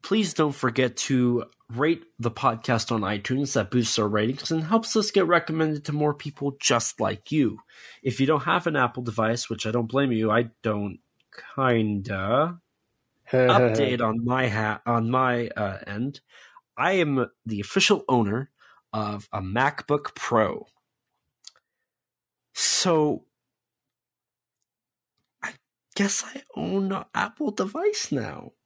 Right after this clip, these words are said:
Speaker 2: Congratulations.
Speaker 1: Thank
Speaker 2: My
Speaker 1: you.
Speaker 2: hard
Speaker 1: The
Speaker 2: drive says thank you.
Speaker 1: the, the,
Speaker 2: <laughs>
Speaker 1: uh, the laptop's name is Markolite,
Speaker 2: My hard drive
Speaker 1: and
Speaker 2: says thank you. <laughs>
Speaker 1: you, you're just gonna keep going, aren't you?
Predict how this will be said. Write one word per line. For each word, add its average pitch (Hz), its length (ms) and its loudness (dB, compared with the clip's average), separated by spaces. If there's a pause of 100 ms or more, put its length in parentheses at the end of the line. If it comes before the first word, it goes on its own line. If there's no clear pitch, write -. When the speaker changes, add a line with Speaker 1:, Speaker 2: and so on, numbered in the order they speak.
(800)
Speaker 2:
Congratulations. 117 1500 0 (140)
Speaker 1:
Thank 143 520 0
Speaker 2:
My 147 120 6
Speaker 1:
you. 135 80 4
Speaker 2:
hard 175 280 2
Speaker 1:
The 123 100 2
Speaker 2:
drive 104 160 4 (160)
says 104 200 0
thank 113 340 -4
you. - 160 -2 (760)
Speaker 1:
the, 143 440 4
the, 135 280 4
Speaker 2:
<laughs> 127 80 4
Speaker 1:
uh, 113 260 4
the 120 160 0
laptop's 143 640 0
name 175 140 4
is 190 120 0
Markolite, 123 800 2
Speaker 2:
My 104 120 -2
hard 139 160 4
drive 110 160 4
Speaker 1:
and 104 100 0
Speaker 2:
says 104 240 -2
thank 117 300 2
you. 85 140 -6 (2000)
<laughs> - 760 -4
Speaker 1:
you, 131 160 2
you're 156 260 2
just 190 260 0
gonna 131 240 4
keep 123 280 0
going, 110 380 4
aren't 107 280 2
you? 104 220 -4